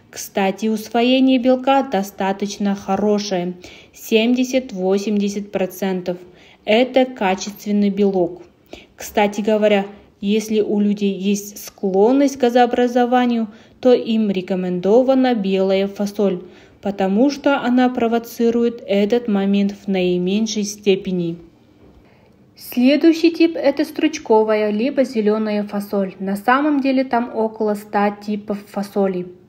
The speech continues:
Такой тип отличается особо низким процентом жира. Она способна значительно снижать уровень сахара в крови, поэтому ее часто рекомендуют людям с диабетом. И четвертый тип — это черная фасоль.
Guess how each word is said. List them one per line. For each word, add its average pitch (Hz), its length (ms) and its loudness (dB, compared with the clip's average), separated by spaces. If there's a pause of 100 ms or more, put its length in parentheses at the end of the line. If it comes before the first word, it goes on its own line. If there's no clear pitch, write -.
Такой 202 360 -2
тип 262 280 -2
отличается 262 760 0
особо 208 520 -2
низким 190 440 -4
процентом 190 580 -4
жира. 180 460 -4 (760)
Она 233 300 4
способна 254 640 2
значительно 220 640 -4
снижать 202 580 -2
уровень 208 400 0
сахара 196 440 -4
в 185 100 -18
крови, 185 480 -4 (200)
поэтому 208 480 0
ее 285 200 2
часто 277 340 0
рекомендуют 247 640 0
людям 214 340 -2
с 220 80 -10
диабетом. 202 840 -2 (580)
И 320 240 2
четвертый 220 640 0
тип — 226 300 -8
это 214 280 -2
черная 202 640 -2
фасоль. 196 520 -4